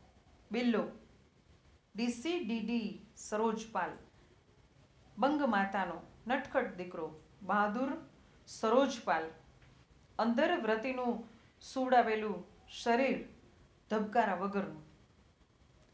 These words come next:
દીકરાને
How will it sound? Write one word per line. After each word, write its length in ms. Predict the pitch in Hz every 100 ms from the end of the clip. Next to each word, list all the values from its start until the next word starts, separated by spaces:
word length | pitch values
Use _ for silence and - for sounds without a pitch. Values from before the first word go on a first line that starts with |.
| _ - _ -
દીકરાને 1900 | 202 233 240 247 302 - - - _ - - _ _ _ _ - 254 320 392